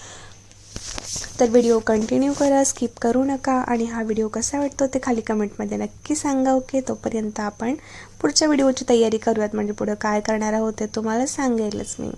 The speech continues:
तर दिवसभराची जे काही कामं होती ती कामावरून झालेली, पण दिवसभर काही व्हिडिओ घेतला नाही हे तुम्हाला मी सांगितलं. तर आज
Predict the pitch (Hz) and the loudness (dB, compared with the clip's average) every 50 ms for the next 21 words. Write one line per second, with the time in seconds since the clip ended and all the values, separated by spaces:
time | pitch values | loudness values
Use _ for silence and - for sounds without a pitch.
0 | 214 - - - - - - - - - - - - - - _ _ _ _ - | -12 -16 -20 -20 -20 -20 -20 -20 -20 -20 -20 -20 -20 -20 -20 _ _ _ _ -14
1 | 294 277 277 277 240 247 233 240 233 233 233 233 233 233 226 226 - 226 226 233 | -8 -6 -4 -2 0 2 2 2 2 2 2 2 2 2 2 0 0 2 4 2
2 | 226 - - 226 226 226 - 226 220 226 240 240 262 277 269 262 - 262 247 - | 2 4 2 0 2 2 2 0 2 4 4 4 6 4 4 4 4 2 2 4
3 | - 220 214 - 202 202 202 208 208 208 202 202 208 208 208 214 208 208 202 202 | 4 2 2 2 0 2 2 4 4 4 4 4 4 4 4 4 2 4 4 4
4 | 196 196 196 196 196 202 - - 202 202 196 208 196 196 196 202 202 196 196 - | 4 2 2 0 0 -2 -2 0 0 0 0 0 -2 -2 -2 0 0 0 0 2
5 | 202 202 202 196 208 208 208 226 240 240 - 262 247 247 247 247 240 233 220 220 | 0 2 2 2 2 4 4 4 4 4 4 4 4 6 6 6 6 6 4 2
6 | - 220 208 208 202 202 208 214 220 220 - 247 233 226 214 208 202 - 208 202 | 2 -2 0 0 2 2 2 2 2 2 2 2 4 4 4 2 2 0 0 0
7 | 196 196 - 202 - - 226 240 247 226 214 | 0 0 0 -2 0 4 4 6 6 6 4